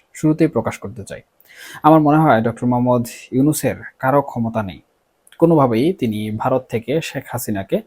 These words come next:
ফিরিয়ে আনতে পারবেন না। বরঞ্চ এই পদক্ষেপের উল্টো প্রতিক্রিয়া তিনি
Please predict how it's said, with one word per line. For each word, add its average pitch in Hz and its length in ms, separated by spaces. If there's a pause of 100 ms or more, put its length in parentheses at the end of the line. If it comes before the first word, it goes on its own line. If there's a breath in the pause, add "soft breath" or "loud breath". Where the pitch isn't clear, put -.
(460 soft breath)
ফিরিয়ে 165 280
আনতে 113 220
পারবেন 92 300
না। - 60 (1040 loud breath)
বরঞ্চ 156 280 (480)
এই 113 80 (260)
পদক্ষেপের 135 580 (420)
উল্টো 175 380 (180)
প্রতিক্রিয়া 131 580 (800)
তিনি 123 220